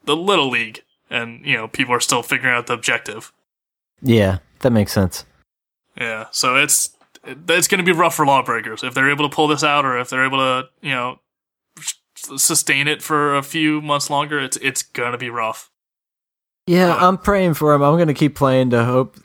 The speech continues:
Speaker 2: keep those
Speaker 1: <laughs>
Speaker 2: stats up for them. <laughs>
Speaker 1: Yeah.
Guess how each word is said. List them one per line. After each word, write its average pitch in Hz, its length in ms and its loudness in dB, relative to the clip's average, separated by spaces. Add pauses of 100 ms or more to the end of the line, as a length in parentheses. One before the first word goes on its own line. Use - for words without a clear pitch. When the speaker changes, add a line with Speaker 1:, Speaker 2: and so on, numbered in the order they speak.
(100)
Speaker 2:
keep - 180 -2
those 143 220 4
Speaker 1:
<laughs> 185 120 -4
Speaker 2:
stats 151 480 0
up 120 180 -2
for 123 140 -2
them. 123 280 0 (260)
<laughs> 320 160 2 (360)
Speaker 1:
Yeah. 135 360 2